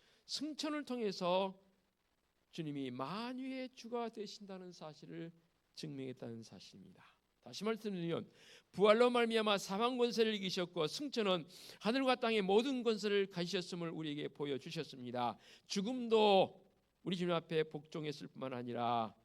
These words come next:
이 부활의 증거와 통해서 만물이 그에게 복종하는 것을 승천으로 보여주신 것 아닙니까?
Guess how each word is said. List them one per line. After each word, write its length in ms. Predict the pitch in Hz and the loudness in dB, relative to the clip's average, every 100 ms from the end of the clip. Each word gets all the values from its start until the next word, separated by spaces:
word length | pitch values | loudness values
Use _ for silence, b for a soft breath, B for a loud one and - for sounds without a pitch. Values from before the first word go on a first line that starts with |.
| _ _ _ _ _ _ | _ _ _ _ _ _
이 200 | 135 123 | -8 -6
부활의 440 | 120 - 175 190 202 | -6 -2 0 0 -2
증거와 400 | 208 214 214 220 - | -2 0 2 0 -6
통해서 500 | - 196 175 - 113 _ _ _ B B B B | -6 -4 -2 -4 -8 _ _ _ B B B B
만물이 560 | 190 185 220 247 254 254 | 2 2 2 2 0 0
그에게 340 | 240 226 226 | 0 4 2
복종하는 540 | 226 185 220 202 185 | 2 -8 -4 -2 -2
것을 440 | 175 160 165 160 147 | -4 -6 -6 -4 -6
승천으로 880 | - 349 311 254 185 190 190 190 190 _ _ | -8 -12 -10 -10 -8 -6 -4 -4 -8 _ _
보여주신 520 | - 143 131 143 - 123 | -14 -10 -10 -12 -14 -14
것 180 | 120 | -14
아닙니까? 560 | - 101 98 - - - | -14 -16 -16 -18 -20 -20